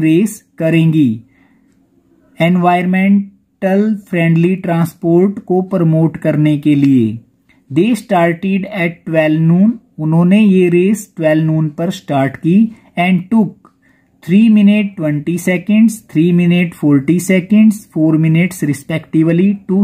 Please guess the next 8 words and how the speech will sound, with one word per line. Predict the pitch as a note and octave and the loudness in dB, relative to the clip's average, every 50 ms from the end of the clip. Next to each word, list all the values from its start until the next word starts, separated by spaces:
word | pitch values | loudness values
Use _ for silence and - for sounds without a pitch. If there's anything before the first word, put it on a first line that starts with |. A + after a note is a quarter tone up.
| G3 G3 | 0 -2
cycle | - - F3+ D#3+ D#3+ D#3+ - G3 G3+ G#3 G#3+ - - F3 E3 | -4 -4 -2 0 0 0 0 0 0 0 -2 -4 -6 -6 -6
on | E3 E3 - - E3+ E3 | -6 -6 -8 -8 -6 -4
a | E3 E3 - | -4 -4 -6
circular | - - F3 E3 E3 E3 - F3 E3 E3+ E3+ E3 E3 - | -6 -4 -4 -2 -4 -2 -2 0 0 0 0 -2 -2 -2
track। | F3 E3+ D3 A#2+ A2 - _ _ _ _ _ - - _ _ _ _ _ | -2 -2 -2 -2 -6 -12 _ _ _ _ _ -20 -20 _ _ _ _ _
उन्होंने | - D3+ E3 F#3 G3+ G3+ A3+ A#3 | -4 0 2 4 4 4 4 2
एक | A3 - | 0 -4
circular | - - D#3+ D#3+ E3 - - F3+ G3 G#3+ | -4 -4 -4 -4 -4 -6 -4 -2 -2 -2